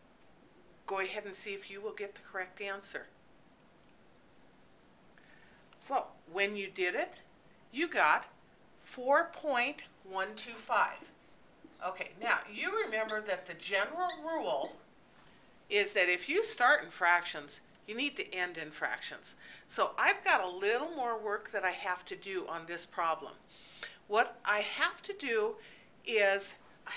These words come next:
have to get rid of the whole number because this calculator wants to deal with the, just the decimal part. I'm gonna take just the decimal part and convert it to the fraction.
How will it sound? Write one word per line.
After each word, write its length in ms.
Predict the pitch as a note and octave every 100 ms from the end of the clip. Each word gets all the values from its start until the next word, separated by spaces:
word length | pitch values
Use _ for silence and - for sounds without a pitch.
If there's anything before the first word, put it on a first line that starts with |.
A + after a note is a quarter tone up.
| -
have 180 | D4+ D#4
to 60 |
get 300 | D#4+ C#4+ B3+ F#3
rid 260 | G3+ A#3 B3
of 520 | - G3+ F#3+ F#3 - - - - - - - - -
the 100 | -
whole 260 | G#3+ G#3 F#3+
number 400 | D#3+ C3 - - - - - -
because 480 | G#3 - G#3 F#3+ -
this 220 | G#3 A3
calculator 760 | - C#4+ C#4+ D4 D4+ C#4 B3+ A#3+ G3+
wants 340 | F#3 G3 -
to 120 | -
deal 400 | C#4+ B3+ A3+ G#3 G3
with 320 | F3+ E3 E3 - - - - - - - - - - F3
the, 480 | G3 F#3+ F3+ F3 F3 - - - - - - -
just 600 | - A3+ G#3+ - - -
the 80 | G#3
decimal 520 | G3 G3 F#3+ - E3+
part. 420 | - D3+ - - - - - - - - - - -
I'm 180 | F#3
gonna 180 | F#3 E3+
take 260 | E3+ F3+ -
just 380 | - G3 G#3 -
the 80 | C#4
decimal 460 | B3 A3 A3+ G#3+ -
part 240 | G3 F3 F3
and 100 | E3+
convert 440 | E3+ F#3 F3 E3+ E3+
it 200 | F3+ F3+
to 160 | - F#3+
the 100 | F3
fraction. 540 | - F3 E3 - -